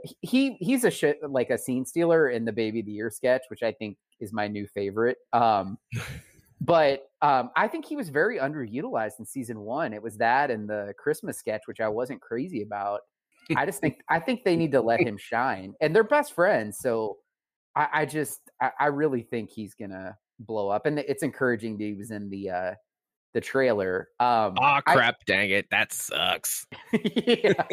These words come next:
Speaker 2: <laughs>
Speaker 1: Um, I'm a little worried 'cause he's coming out in, like, two big movies this summer, so I don't know how the recording worked out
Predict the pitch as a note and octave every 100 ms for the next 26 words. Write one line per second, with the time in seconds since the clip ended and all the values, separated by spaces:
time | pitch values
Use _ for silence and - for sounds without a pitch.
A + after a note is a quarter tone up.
0 | F#3 F#3 - C3 - B2 - - _ _
1 | D#3+ A3+ F#3 A#3+ - - _ - A3+ B3
2 | C#4+ E4 A#3+ B3+ A#3+ F#3 F#3 - - C4+
3 | C#4+ D#3 E3 B2 A2+ - - F#3 F3+ A#2
4 | B2 C3 A2 B2 C#3+ B2+ - A2 - G#2+
5 | G#2 G#2 - A#2+ D3+ F#3+ C#3 A2 A#2+ G#2+
6 | G#2 - B2 C3 G#2 G#2 - G2+ F#2+